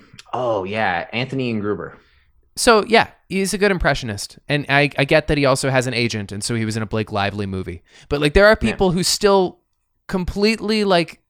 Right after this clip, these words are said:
Speaker 2: like, bang on the door for him to play Han Solo. And that's ridiculous. Just because he looks like him. That's a ridiculous
Speaker 1: Mm.
Speaker 2: thing to do.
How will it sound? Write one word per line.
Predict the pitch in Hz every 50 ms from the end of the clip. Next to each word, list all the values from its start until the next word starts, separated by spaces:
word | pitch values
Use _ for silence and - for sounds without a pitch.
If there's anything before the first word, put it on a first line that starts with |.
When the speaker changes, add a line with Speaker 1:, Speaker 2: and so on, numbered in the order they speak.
| _ _ -
Speaker 2:
like, | 156 156 147 127 120
bang | - 170 165 180 196 202 190
on | 185 185 180
the | 175
door | 156 - 175 160 165 151
for | 131 - 117 120
him | 123 143 143 147
to | - - 147
play | - - 151 139 131 127 127 123
Han | 117 - 139 135 131
Solo. | - - 147 139 135 120 104 92 92 - _ _
And | - - 202
that's | 208 - -
ridiculous. | 190 156 185 180 - 156 - - - - - - - _ _ _ _ _
Just | - 190 175 -
because | 202 180 - 190 170
he | 196 175
looks | 160 160 175 175 - - -
like | 156 120 101 92
him. | - 78 - - - _
That's | - 156 151 170
a | 160
ridiculous | 156 156 147 135 165 160 - - 151 143 139 135 -
Speaker 1:
Mm. | -
Speaker 2:
thing | 123 123 120
to | - 110
do. | - - -